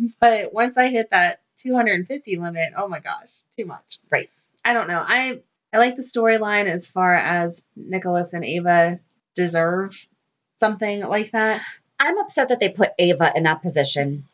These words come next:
Speaker 2: She was not acting on anything with Franco.
Speaker 1: Right.
Speaker 2: He, he manipulated the situation and her vulnerability
Speaker 1: Right.
Speaker 2: there. And that I'm not happy with. She was definitely not
Speaker 1: Right.
Speaker 2: pursuing him.
Speaker 1: Right. If this was all Nicholas.
Speaker 2: Right. And that's not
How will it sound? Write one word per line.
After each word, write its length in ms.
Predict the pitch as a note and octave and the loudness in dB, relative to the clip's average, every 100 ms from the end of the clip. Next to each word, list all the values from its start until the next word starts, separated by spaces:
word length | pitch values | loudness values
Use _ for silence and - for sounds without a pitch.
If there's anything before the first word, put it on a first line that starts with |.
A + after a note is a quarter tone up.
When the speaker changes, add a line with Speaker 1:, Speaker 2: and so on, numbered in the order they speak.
| _ _ _ | _ _ _
Speaker 2:
She 180 | - D#4+ | 0 2
was 180 | D#4 B3+ | 2 0
not 360 | B3+ B3+ C#4+ - - | 2 4 2 -2 -4
acting 480 | A#3+ C4+ - G#3 F#3+ | -4 -2 -4 -2 -2
on 240 | - G3+ G#3 | 0 0 2
anything 440 | G3+ G#3+ G#3+ G#3+ | 2 2 0 2
with 180 | G#3+ G#3+ - | 2 2 0
Franco. 460 | D4 C#4 B2 - - - _ | 0 0 -4 -4 -8 -14 _
Speaker 1:
Right. 180 | F#3 D3+ - _ | -2 -2 -6 _
Speaker 2:
He, 400 | C#4 D4+ D#4+ - _ | -2 -2 -2 -8 _
he 280 | _ - G4+ | _ 2 2
manipulated 640 | F4+ G#3 - F3+ E3 D#3+ | 2 0 0 4 4 4
the 60 | D#3 | 0
situation 640 | D#3+ E3+ E3+ D3+ D#3 D#3 D3 | -2 0 2 2 2 0 0
and 140 | D3 | 0
her 120 | D3+ | 0
vulnerability 920 | C#3+ D3 D3 D3+ D3+ C#3+ C#3+ A2 A2 - | 2 2 4 2 4 4 4 0 -6 -2
Speaker 1:
Right. 280 | G#3 D#3 - - | -2 -2 -6 -2
Speaker 2:
there. 200 | D#3 - | -2 0
And 200 | F3 E3+ _ - | -2 -2 _ -4
that 280 | G3+ G#3+ A3 | 2 2 2
I'm 120 | G3+ | 0
not 140 | E3+ | 0
happy 340 | F#3 C#3+ C#3+ A2+ | 2 0 -2 -6
with. 200 | F#2 A#2 _ | -6 -8 _
She 200 | - - | -2 0
was 180 | A#3+ C4 | 2 0
definitely 500 | G#3 F#3+ G3+ - G3+ | 0 -2 -4 -6 -2
not 400 | F3+ E3 D3+ C#3+ - - | 2 2 2 0 -4 0
Speaker 1:
Right. 140 | A#3 | 0
Speaker 2:
pursuing 440 | F#3 B3+ C4+ A3 E3 | 2 2 2 2 0
him. 220 | E3 - - | -8 -12 -4
Speaker 1:
Right. 240 | A3 E3 - | -2 -2 -4
If 180 | G3 F#3+ | -8 -2
this 200 | A#3 A3+ | -2 -2
was 100 | F#3 | -2
all 180 | E3+ | -2
Nicholas. 480 | D#3 A#2+ - D#2+ _ _ E3+ | -2 -10 -20 -20 _ _ -4
Speaker 2:
Right. 260 | D#3 F#2 - _ - | -2 -4 -14 _ 0
And 380 | E3+ D#3+ D3+ - - | 2 2 -4 -8 -2
that's 240 | G4+ - | -2 0
not 200 | C4+ - | -6 -6